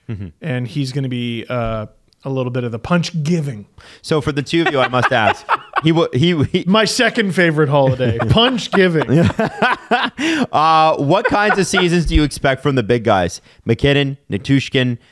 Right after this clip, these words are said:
Speaker 1: uh, Rantanen. Uh, if Colorado is gonna repeat for the th-, division for the third straight year, what do these guys need to be?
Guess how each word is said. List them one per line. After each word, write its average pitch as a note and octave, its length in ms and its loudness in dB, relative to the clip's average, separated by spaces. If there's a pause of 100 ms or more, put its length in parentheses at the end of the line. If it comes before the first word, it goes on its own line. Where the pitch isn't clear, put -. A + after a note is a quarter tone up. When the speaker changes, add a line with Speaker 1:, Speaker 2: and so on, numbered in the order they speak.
(120)
Speaker 1:
uh, F2+ 240 2
Rantanen. B2+ 680 0 (320)
Uh, F2+ 400 2 (260)
if A#2 200 0
Colorado D#3 420 2
is B2 100 2
gonna A2+ 160 0
repeat A2 300 -2
for - 80 -2
the F#2 120 -4
th-, - 260 -12
division G2 360 0
for F#2+ 80 -2
the F2+ 120 -6
third G2+ 240 -2
straight F#2+ 220 -4
year, F#2+ 100 -2
what F#2+ 100 -4
do F#2+ 60 -6
these F2+ 140 -8
guys F#2 220 -4
need F2+ 120 -8
to E2+ 60 -10
be? A#2 200 -10